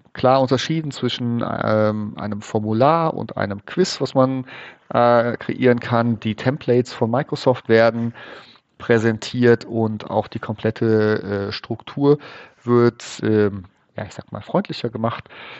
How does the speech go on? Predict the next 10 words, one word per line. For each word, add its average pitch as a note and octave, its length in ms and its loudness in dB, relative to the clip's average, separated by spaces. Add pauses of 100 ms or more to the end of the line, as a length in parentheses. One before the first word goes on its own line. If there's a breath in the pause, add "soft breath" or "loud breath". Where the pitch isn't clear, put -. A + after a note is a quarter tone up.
(120)
äh, G#2+ 460 4
für - 160 -8
den G#2 120 -4
Benutzer. D3 680 2
Und A2+ 600 0
das A2 300 0
soll A2 240 4
ausrollen G#2+ 1000 2
Mitte A2 400 -6
April. D#3+ 360 0